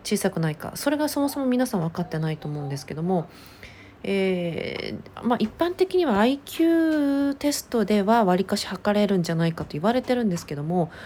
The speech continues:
アイキューテストもそんなに単純ではなくて、ワーキングメモリー以外のところも入ってくるので、単純にワーキングメモリーだけっていうわけじゃないんですけども、まあ、一般的に言われてること、プラスして私も経験して思うのが、ワーキングメモリーが大きい人っていうのはどういうふうに見分けるかっていうと、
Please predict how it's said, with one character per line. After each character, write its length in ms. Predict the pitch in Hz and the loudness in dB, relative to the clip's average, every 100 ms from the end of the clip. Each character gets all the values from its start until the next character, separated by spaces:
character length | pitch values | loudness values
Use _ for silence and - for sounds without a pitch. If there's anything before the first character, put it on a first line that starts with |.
| - - | -18 -4
ア 60 | 285 | -2
イ 60 | |
キ 120 | 285 330 | 0 2
ュ 20 | |
ー 40 | |
テ 100 | 349 | 2
ス 60 | - | 2
ト 40 | |
も 80 | 185 | 0
そ 140 | - | 2
ん 80 | 196 | 4
な 60 | 202 | 4
に 60 | |
単 200 | - 208 | 4 2
純 160 | 202 208 | 4 2
で 80 | 185 | 2
は 80 | 147 | -2
な 100 | 151 | -6
く 100 | - | -4
て、 280 | 165 151 - | -2 -2 0
ワ 140 | 214 | -2
ー 80 | 233 | -2
キ 100 | 269 | -4
ン 40 | |
グ 60 | 262 | -4
メ 60 | 262 | -2
モ 120 | 233 | -2
リ 80 | 170 | -2
ー 40 | |
以 80 | 269 | 0
外 180 | 320 277 | 2 2
の 80 | 185 | 2
と 100 | 170 | 0
こ 120 | 170 | -2
ろ 40 | |
も 60 | 160 | 0
入 140 | 185 | 0
っ 20 | 175 | 0
て 80 | |
く 140 | 170 151 | -2 -4
る 80 | 143 | -4
の 120 | 139 | -2
で、 240 | 175 160 - - - - - | 0 0 -2 -16 -20 -20 -8
単 200 | 269 269 | -2 0
純 200 | 277 269 | 0 0
に 180 | 294 226 | 2 4
ワ 180 | 196 | 4
ー 20 | 196 | 4
キ 100 | 214 | 4
ン 60 | |
グ 60 | 208 | 4
メ 60 | |
モ 140 | 202 185 | 4 4
リ 120 | 151 | 2
ー 0 | |
だ 100 | 143 | -2
け 380 | 143 156 151 151 | 0 2 2 2
っ 100 | 151 | -2
て 80 | 147 | -6
い 100 | 139 | -6
う 80 | - | -4
わ 120 | 160 | -6
け 100 | 156 | -6
じ 100 | - | -6
ゃ 40 | |
な 100 | 156 | -6
い 40 | 156 | -6
ん 20 | |
で 80 | - | -8
す 80 | - | -10
け 80 | |
ど 80 | 160 | -6
も、 220 | 165 165 - - - - - - - - - - - - - - - - | -2 -2 -6 -14 -20 -20 -20 -20 -18 -20 -20 -16 -14 -14 -16 -18 -14 -6
ま 60 | |
あ、 40 | 240 | 2
一 160 | 226 | 2
般 220 | 220 320 320 | 4 0 0
的 240 | 302 302 | 0 0
に 220 | 294 294 | 0 0
言 120 | 220 233 | 2 4
わ 80 | 220 | 4
れ 100 | 220 | 2
て 100 | 202 | 0
る 120 | 196 | 0
こ 100 | 185 | 0
と、 200 | 185 165 | 2 0
プ 120 | 233 | 0
ラ 100 | 226 | -2
ス 140 | 226 | 0
し 40 | 233 | -2
て 100 | 196 | -2
私 260 | 190 220 | 0 0
も 80 | 226 | 0
経 220 | 214 214 | 0 0
験 160 | 208 208 | 0 -2
し 80 | - | -2
て 80 | 196 | -2
思 160 | 190 | 0
う 20 | |
の 100 | 165 | 0
が、 160 | 156 156 | -2 2
ワ 120 | 202 | 2
ー 100 | 294 | 2
キ 80 | - | 0
ン 60 | 359 | 0
グ 60 | |
メ 120 | 349 | 2
モ 140 | 339 269 | 2 2
リ 80 | 190 | 2
ー 40 | |
が 140 | 160 | 2
大 120 | 185 190 | 2 2
き 160 | 220 | 0
い 20 | |
人 180 | 202 - | 0 0
っ 20 | |
て 120 | 165 151 | -2 -2
い 20 | |
う 60 | |
の 60 | 135 | -4
は 20 | |
ど 80 | 156 | 0
う 40 | 170 | 0
い 20 | |
う 20 | |
ふ 60 | 196 | 2
う 40 | |
に 120 | 190 | 0
見 100 | 190 | 2
分 160 | 190 185 | 0 -2
け 80 | 185 | -4
る 80 | |
か 140 | 165 - | -4 -8
っ 20 | |
て 160 | - - | -10 -10
い 60 | |
う 60 | - | -6
と、 340 | - 180 143 | 0 2 2